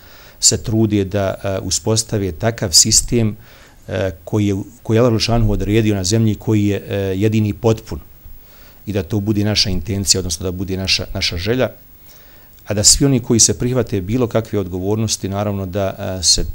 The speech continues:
trude da, eh, taj emanet koji su preuzeli, eh, u potpunosti ispune, jer će za, za to biti pitani. Eh, bit će pitani za sve ono što su, eh, imali od privilegija, eh, i bit će pitani za, eh,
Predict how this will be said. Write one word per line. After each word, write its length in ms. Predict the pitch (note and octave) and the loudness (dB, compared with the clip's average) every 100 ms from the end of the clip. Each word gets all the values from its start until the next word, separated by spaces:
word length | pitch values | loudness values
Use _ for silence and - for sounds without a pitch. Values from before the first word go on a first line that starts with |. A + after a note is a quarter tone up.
| - | -6
trude 460 | - B2+ B2+ A#2+ G2+ | 0 2 2 2 0
da, 340 | F2 G2+ F#2+ - | 0 -2 -2 -4
eh, 100 | G#2 F2+ | -8 -6
taj 200 | - A2+ | 0 0
emanet 360 | F#2+ F#2+ G#2+ G2+ | 0 -2 -2 -4
koji 220 | - F#2+ | -4 0
su 200 | - E2 | 0 0
preuzeli, 560 | G2+ G#2 F#2+ G#2 G2+ F2 - - - - | -2 -2 0 -2 -2 -4 -10 -20 -20 -12
eh, 120 | - F#2 | -8 -6
u 80 | G#2 | -4
potpunosti 680 | - G#2+ - F#2+ F2+ - | -2 -2 -2 -4 -2 -2
ispune, 400 | F#2 - - E2 | 2 0 0 -4
jer 140 | E2 E2+ | -4 -4
će 140 | - | -2
za, 160 | F2 G#2 - | -2 -2 -4
za 220 | A2 G2+ A2+ | -6 0 0
to 200 | A2+ G2+ | 0 -4
biti 340 | F#2 G#2+ - | -2 -4 -6
pitani. 560 | - G#2 E2+ C#2+ C#2+ D2+ - - | -4 -4 -4 -8 -10 -12 -14 -14
Eh, 140 | F2+ F2 | -10 -8
bit 160 | G#2+ | -6
će 160 | - G2+ | -2 -4
pitani 480 | - A#2 A#2 A2 G2+ | -2 -6 -2 -2 -2
za 160 | G2 | 0
sve 240 | F#2 - A#2+ | 2 2 2
ono 200 | A#2+ G#2+ | 0 0
što 220 | - - | -2 -2
su, 300 | - G#2+ G#2 | -2 -2 -4
eh, 120 | G#2 G2 | -4 -2
imali 240 | A2 A2+ | 0 0
od 80 | F#2+ | -2
privilegija, 720 | - G#2 G2 G#2+ F2+ D#2 D#2 D#2+ - - - - - - | -4 -4 0 0 0 -4 -6 -12 -18 -20 -20 -20 -20 -14
eh, 220 | G2+ G2 F#2+ | -6 -4 -4
i 80 | G2 | -4
bit 160 | F#2 A2+ | -4 -2
će 160 | G#2+ | -2
pitani 520 | - G#2+ G#2 A2+ G2 | -2 -2 -2 -2 -2
za, 320 | F#2 F#2 F#2+ F2+ - | -2 -4 -4 -6 -8
eh, 320 | G#2 G2 - | -8 -6 -6